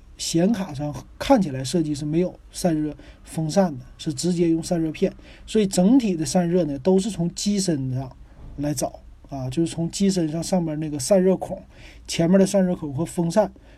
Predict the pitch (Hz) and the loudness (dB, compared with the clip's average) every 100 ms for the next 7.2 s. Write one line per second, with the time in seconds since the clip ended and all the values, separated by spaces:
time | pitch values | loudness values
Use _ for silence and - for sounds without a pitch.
0 | - - 196 - 226 196 196 156 - 160 | -10 -2 0 4 4 4 2 0 -2 0
1 | 190 185 160 135 131 - - - - - | 0 0 -2 -4 -10 -12 -20 -20 -20 -20
2 | - - 269 202 165 151 143 131 170 147 | -10 2 2 2 0 -4 -4 0 0 0
3 | 135 175 165 180 165 147 160 143 135 131 | 0 0 0 -2 -4 -2 -2 -4 -6 -2
4 | 165 151 165 131 - - - 170 165 139 | -2 0 -2 -4 -16 -20 0 2 2 0
5 | 143 - 151 135 160 - - - 151 156 | -4 -2 -2 -2 -6 -14 -14 -2 -2 -2
6 | 135 135 131 - - - - - 170 151 | -6 -8 -10 -20 -20 -20 -8 0 0 0
7 | 143 131 | -4 -6